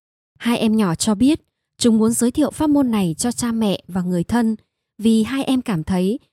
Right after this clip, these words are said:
pháp luân Đại Pháp thật tuyệt vời. Sau khi một người đàn ông trung niên đọc thông tin về pháp luân Đại Pháp, ông nói rằng ông cảm nhận được nguồn năng lượng tích cực và muốn học cách tu luyện. Ông liên tục nói, "Pháp luân Đại Pháp hảo"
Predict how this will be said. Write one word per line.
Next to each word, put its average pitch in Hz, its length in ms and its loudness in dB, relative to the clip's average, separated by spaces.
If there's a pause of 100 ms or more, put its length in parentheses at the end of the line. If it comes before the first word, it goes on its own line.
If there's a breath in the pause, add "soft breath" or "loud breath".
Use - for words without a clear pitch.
(120)
pháp 285 140 2
luân 247 220 2
Đại 208 140 -4
Pháp - 360 -4
thật - 200 0
tuyệt 190 220 2
vời. 185 340 4 (800)
Sau 294 220 -2
khi 294 220 2
một 214 180 0
người 202 160 0
đàn 202 180 0
ông 262 140 0
trung 262 280 0
niên 262 220 0
đọc 190 180 -4
thông 240 160 -2
tin 254 260 0
về 208 240 2
pháp 262 180 -6
luân 240 180 0
Đại 180 120 -6
Pháp, 277 300 -4 (400)
ông 220 160 0
nói 196 160 0
rằng 208 360 -2
ông 269 160 -2
cảm 180 200 0
nhận 170 180 -2
được 190 240 2
nguồn 196 200 0
năng 254 140 -2
lượng 240 180 -2
tích - 280 -4
cực 208 200 0 (380)
và 196 240 -2
muốn 196 200 0
học 277 220 -2
cách 302 200 -6
tu 240 120 4
luyện. 214 260 6 (520)
Ông 208 160 0
liên 208 160 4
tục 190 240 -2
nói, 180 360 -2 (380)
"Pháp 277 140 0
luân 240 320 2
Đại 190 140 -4
Pháp 294 200 -8
hảo" 202 340 -2